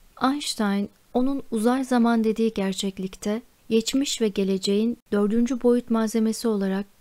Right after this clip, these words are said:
birbirinin içinde olduğuna inanmıştı. "Geçmiş, şimdi ve gelecek sadece inatçı bir illüzyondur." demiştir. Daha yeni anlamaya başlıyoruz ki sadece yaşamlarımızda gördüğümüz her şeyle değil,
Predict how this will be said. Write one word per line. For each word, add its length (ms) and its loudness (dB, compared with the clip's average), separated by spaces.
birbirinin 440 2
içinde 360 0
olduğuna 380 0
inanmıştı. 800 -6
"Geçmiş, 640 -4
şimdi 380 2
ve 60 -2
gelecek 640 -4
sadece 540 -4
inatçı 540 -2
bir 180 0
illüzyondur." 720 -2
demiştir. 720 -6
Daha 160 4
yeni 280 4
anlamaya 440 4
başlıyoruz 640 0
ki 260 -4
sadece 500 -2
yaşamlarımızda 920 0
gördüğümüz 640 0
her 160 -2
şeyle 400 -2
değil, 260 -6